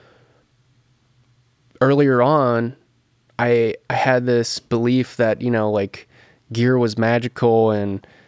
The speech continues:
you know, this wasn't a legitimate recording if I didn't record it on, like, good gear or something, or, like, there's no way that this could be a viable recording if I didn't record it with, you know, this, if I didn't record it with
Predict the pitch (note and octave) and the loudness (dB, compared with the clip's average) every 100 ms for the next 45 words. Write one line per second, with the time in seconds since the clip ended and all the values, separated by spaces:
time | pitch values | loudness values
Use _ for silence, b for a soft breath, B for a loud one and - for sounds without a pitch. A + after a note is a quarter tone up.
0 | b A#2 A2+ G#2+ G2+ B B C3+ C3 C3+ | b -2 0 -2 -4 B B -2 0 0
1 | B2 A#2+ A2 A2 A2+ A2+ G#2+ - B2 B2+ | 0 0 -4 0 0 -2 -6 -2 0 2
2 | A#2+ A2 G#2+ G#2+ - A#2+ A#2 A2+ A2 G#2 | 0 -2 -4 -6 -2 0 2 0 -2 -2
3 | G#2+ A2+ G#2+ G#2+ G2 - - C3+ B2 A2+ | -2 -2 -4 -8 -8 -8 -2 0 2 0
4 | G#2+ - A2 G#2+ G#2+ G#2 G#2 F#2+ G2+ - | 0 -4 -2 0 -2 -2 -4 -6 -8 -6
5 | B2+ A2+ G#2 G#2+ G#2+ F#2+ F2+ F2+ F2+ G2 | -4 -4 -6 -2 0 -2 -4 -8 -8 -6
6 | F#2+ F#2+ F#2+ - A#2+ C3 B2 A#2 A2 G#2+ | -4 -4 -4 -2 -2 0 0 0 0 -2
7 | A2 - G#2 G2+ G2 G2+ G#2 G#2 G2 F#2+ | -4 -6 -10 -6 -6 -2 -2 -2 -4 -8
8 | - C3+ A#2 G2+ G2+ G2+ G#2+ G#2+ - b | -6 -4 -2 -4 -6 -4 -4 -4 -8 b
9 | b b b b B2+ - E3 B2 A2 A2 | b b b b -8 0 0 0 -2 -6
10 | - - E3 C#3 - A#2+ G#2+ G#2 A#2 B | -10 -20 -20 -18 -8 -6 -4 -4 -8 B
11 | B B - A#2 - - - b b b | B B -16 -14 -14 -16 -20 b b b
12 | b _ _ _ - A2+ - - - A#2+ | b _ _ _ -4 -4 -6 -8 -4 -2
13 | G#2+ G2+ - - | -2 -4 -10 -20